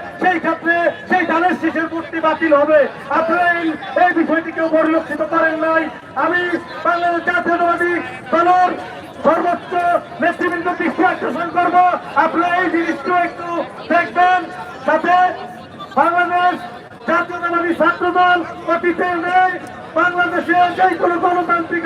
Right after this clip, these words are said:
আন্দোলনে বুকের সাথে রক্ত দিয়ে বাংলাদেশের সব কিছু দাবি আদায় করেছে। এই নির্বাচন কমিশনকে হুঁশিয়ার করে দিয়ে বলতে চাই, কোনো ধরনের যদি এজেন্ডা বাস্তবায়ন করতে চান, আপনাকে আমরা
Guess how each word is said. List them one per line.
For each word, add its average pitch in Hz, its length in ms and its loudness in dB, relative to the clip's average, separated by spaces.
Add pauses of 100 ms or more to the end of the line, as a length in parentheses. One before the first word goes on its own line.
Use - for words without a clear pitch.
আন্দোলনে 349 520 0 (440)
বুকের 349 380 2
সাথে 359 220 2 (100)
রক্ত 359 240 0 (140)
দিয়ে 359 240 4 (520)
বাংলাদেশের 339 760 2 (320)
সব 359 180 2 (100)
কিছু 330 260 -6
দাবি 349 260 2
আদায় 349 280 2
করেছে। 339 340 0 (640)
এই 349 100 2 (120)
নির্বাচন 339 460 2 (100)
কমিশনকে 359 720 2 (420)
হুঁশিয়ার 370 460 2
করে 370 220 6
দিয়ে 359 140 2 (100)
বলতে 349 240 2 (100)
চাই, 370 260 6 (260)
কোনো 370 180 4 (200)
ধরনের 339 320 -2 (420)
যদি 349 160 -4 (100)
এজেন্ডা 339 400 0
বাস্তবায়ন 339 640 2
করতে 339 340 0
চান, 330 300 0 (440)
আপনাকে 330 440 -2 (160)
আমরা 339 280 -2